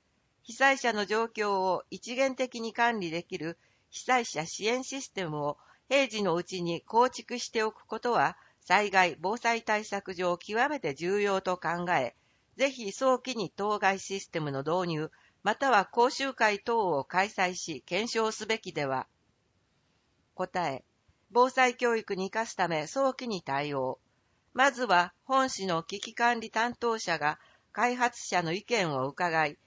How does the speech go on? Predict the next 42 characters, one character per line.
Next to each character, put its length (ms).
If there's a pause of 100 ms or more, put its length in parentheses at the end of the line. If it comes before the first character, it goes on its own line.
(220)
そ 160
の 120
中 260
で 140
採 320
用 180
で 120
き 140
る 80
も 140
の 120
は 240 (200)
市 240
職 320
員 180
の 140
防 200
災 280
教 220
育 220
等 260
に 220
生 100
か 180
し 100
て 100
い 80
き 120
た 140
い 80
と 140
考 320
え 140
て 180
お 120
り、 180 (400)
早 220
速 520
対 280
応 180
す 200
る。 180